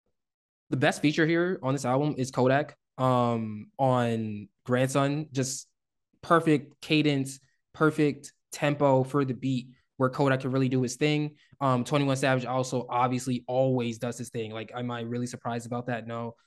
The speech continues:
Uh, same thing with Future. Like, Future always does his thing. I'm not really surprised about that. It's just like, all right, you did what you're supposed to do. Have a cookie or something, I guess.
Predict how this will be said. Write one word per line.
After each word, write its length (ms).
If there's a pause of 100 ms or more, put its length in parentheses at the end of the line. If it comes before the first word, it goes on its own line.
(100)
Uh, 180
same 240
thing 100
with 100
Future. 280
Like, 140
Future 200
always 220
does 120
his 120
thing. 180
I'm 80
not 140
really 140
surprised 340
about 160
that. 100
It's 100
just 140
like, 140 (340)
all 80
right, 100
you 100
did 160
what 120
you're 80
supposed 320
to 60
do. 180
Have 180
a 160 (140)
cookie 260
or 60
something, 320
I 60
guess. 200